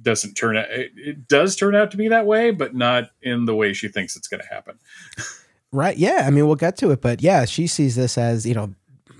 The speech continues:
Speaker 2: they're gonna help her and they'll split the loot and they'll, you know, and they'll all be off. And yeah, of course, that's, that's not what happens. But, uh, yeah, I mean, you know, she has this confrontation with the other two, but Macy is resolved to kill Jim and Perry and directs the Colonel to get rid of the car.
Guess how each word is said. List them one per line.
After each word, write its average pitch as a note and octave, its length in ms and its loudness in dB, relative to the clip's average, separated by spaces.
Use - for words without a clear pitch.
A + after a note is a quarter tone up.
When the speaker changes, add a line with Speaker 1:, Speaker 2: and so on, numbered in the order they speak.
Speaker 2:
they're A2+ 140 -2
gonna A2 140 -2
help D#3+ 340 0
her G#3+ 160 2
and B2 120 2
they'll A2+ 120 -2
split - 380 -4
the A#2 80 -2
loot D#3+ 360 0
and A2+ 240 -2
they'll, A2 340 -2
you B2 80 -6
know, G#2+ 140 -2
and G#2+ 80 -4
they'll A2 140 -4
all A2+ 160 -4
be A#2+ 120 -2
off. C3+ 280 0
And - 120 -8
yeah, F#2+ 140 -6
of - 140 -14
course, G#2 200 -2
that's, - 280 -6
that's - 260 -10
not A2 180 -8
what B2+ 80 -14
happens. B2+ 560 -6
But, G#2+ 280 -10
uh, A2 260 -4
yeah, A3 200 2
I E4 60 0
mean, F#3 120 0
you F#3+ 40 2
know, F#3 60 4
she D#3+ 140 2
has D#3+ 160 4
this F3+ 80 -4
confrontation D3 680 0
with B2 100 -2
the A2+ 120 0
other B2+ 180 2
two, A2 360 -2
but G2 160 -6
Macy A2 420 -4
is G2+ 300 -6
resolved A2 680 -2
to B2+ 120 -4
kill G#2 500 -4
Jim G#2 320 -4
and A2 140 -8
Perry G#2 400 -4
and G2 160 -8
directs A2+ 420 -4
the A#2 60 -6
Colonel A2 400 -4
to A#2 120 -8
get - 160 -12
rid A2 120 -10
of G#2 100 -12
the A2+ 80 -18
car. G#2 540 -8